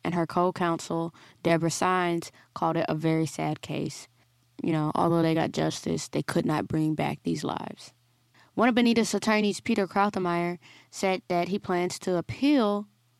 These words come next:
and that they were gonna file psychiatric records to prove insanity and hope to have her transferred to a mental facility.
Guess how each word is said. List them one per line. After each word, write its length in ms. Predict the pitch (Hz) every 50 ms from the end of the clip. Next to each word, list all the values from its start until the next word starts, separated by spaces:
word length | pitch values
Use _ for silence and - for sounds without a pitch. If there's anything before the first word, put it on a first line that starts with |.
| _ _ _ _
and 120 | - 190 196
that 160 | 190 180 -
they 120 | 196 196
were 160 | 220 226 220 202
gonna 180 | 202 185 180
file 380 | - - 185 185 190 190 185 180
psychiatric 600 | - - 185 190 196 - 202 190 190 - 180 -
records 400 | 165 170 175 - 180 170 - -
to 120 | - 160 -
prove 260 | - 190 185 185 -
insanity 760 | - 170 - - - 208 214 208 202 180 180 180 175 170 - - - - - - - -
and 140 | - - 170
hope 240 | 190 196 - -
to 80 | - 180
have 240 | 165 165 175 175 175
her 100 | 175 170
transferred 460 | - - 175 170 165 - - 165 -
to 80 | 175 170
a 80 | 165
mental 260 | 160 156 151 - 165
facility. 640 | - 165 - - - 160 156 156 156 156 156 - -